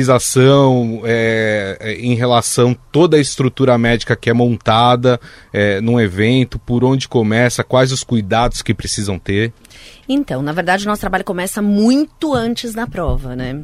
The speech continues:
Speaker 2: Então, quando inicia o planejamento pela produção, eles começam a passar pra gente as informações. Então, desde percurso,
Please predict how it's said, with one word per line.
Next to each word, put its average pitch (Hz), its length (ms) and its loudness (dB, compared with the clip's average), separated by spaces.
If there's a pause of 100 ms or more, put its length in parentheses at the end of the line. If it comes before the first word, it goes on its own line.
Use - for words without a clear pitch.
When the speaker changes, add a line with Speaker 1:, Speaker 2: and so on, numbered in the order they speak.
(140)
Speaker 2:
Então, 151 360 -8
quando 180 480 -8
inicia 170 760 -6 (340)
o - 100 -12
planejamento 160 640 -6
pela 175 260 -4
produção, 175 760 -4 (200)
eles 165 220 -8
começam 190 520 -6
a 208 80 -6
passar 175 280 -6
pra 170 160 -10
gente 156 420 -10
as 147 100 -10
informações. 151 920 -10 (300)
Então, 269 180 -8
desde 196 320 -4
percurso, 190 1040 -6